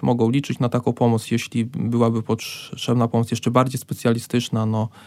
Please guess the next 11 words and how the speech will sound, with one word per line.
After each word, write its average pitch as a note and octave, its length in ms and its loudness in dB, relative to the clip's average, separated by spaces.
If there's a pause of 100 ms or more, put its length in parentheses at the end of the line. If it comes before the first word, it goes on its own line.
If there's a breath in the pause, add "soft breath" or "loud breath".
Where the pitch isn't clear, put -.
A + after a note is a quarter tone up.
(320 loud breath)
jesteśmy D#3 400 4
w D3+ 40 -2
stanie C3+ 240 4
wyjść B2 220 2
im A#2+ 60 4
naprzeciw. - 680 -4
Kwestia D3+ 320 0
tylko, B2 280 -2
żeby A#2+ 380 2 (440 loud breath)
wzbudzić D#3 480 2
właśnie C#3 600 4